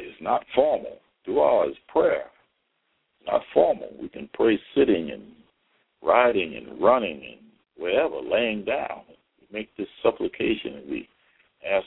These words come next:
God to forgive us our sins and ask God to give us a better life. But our, our, our salat is for worship. But there is a dua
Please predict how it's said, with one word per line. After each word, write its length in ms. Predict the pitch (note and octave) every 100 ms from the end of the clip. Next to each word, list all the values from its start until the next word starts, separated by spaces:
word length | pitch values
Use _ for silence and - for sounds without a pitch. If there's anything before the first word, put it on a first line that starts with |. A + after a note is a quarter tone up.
| -
God 280 | G2 F2+ E2
to 80 | D2+ -
forgive 360 | - - F#2+
us 100 | D#2 -
our 160 | C#2 C#2 -
sins 400 | A2 F#2 C#2+ C2 - _ _ _ _ -
and 100 | C#2
ask 220 | E2 D#2 -
God 260 | F2 D#2+ C#2+
to 80 | -
give 200 | F2 E2
us 140 | D2+ - _ -
a 180 | -
better 200 | E2 D2+
life. 320 | C#2 F2 E2 - _ _ _ _ _ _ _ _ _ _ _
But 120 | C#2+
our, 260 | D2+ C#2+ A1
our, 340 | C#2+ D2+ C2 -
our 140 | D2 C#2 -
salat 420 | B1 G#2 F#3+ - _ -
is 180 | F2 - -
for 120 | A2+
worship. 380 | D3 - - - _ -
But 100 | F#2
there 320 | F2+ F#2+ D3+
is 60 | B2
a 80 | F2+ C#2
dua 500 | D3+ A#3 A#2+ C#2 E2